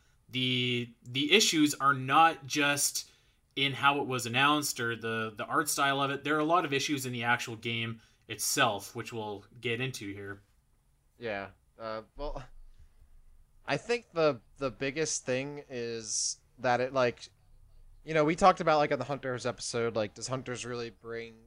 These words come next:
Speaker 2: like, is it really Metroid Prime? Is it Metroid blah, blah? Like, does it really bring those elements? This game, like, strips away what makes Metroid Metroid, what made Metroid Prime Metroid Prime, what made Hunters Hunters. Like, it has no, it has very few redeeming qualities in terms of what it adds,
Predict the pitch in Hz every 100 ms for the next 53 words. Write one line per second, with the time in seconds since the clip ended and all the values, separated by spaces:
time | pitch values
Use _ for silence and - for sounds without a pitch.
0 | _ 117 110 104 113 131 120 131 127 113
1 | - 104 - 143 135 131 107 104 107 -
2 | 104 98 95 95 95 95 - _ _ 107
3 | 107 127 120 123 120 117 113 104 101 90
4 | 90 117 277 - 330 302 202 151 - -
5 | - 170 165 - 156 147 139 139 - 127
6 | 139 147 143 139 - - - - 120 -
7 | - 170 165 156 156 - 165 156 156 135
8 | 160 143 139 131 139 139 123 - 143 139
9 | 131 123 113 123 123 170 202 147 180 180
10 | 165 120 117 113 98 101 113 147 180 170
11 | 147 143 147 143 - _ - 180 165 117
12 | 147 165 165 175 170 147 127 135 139 131
13 | 120 131 135 120 107 123 117 117 117 104
14 | 101 104 113 123 -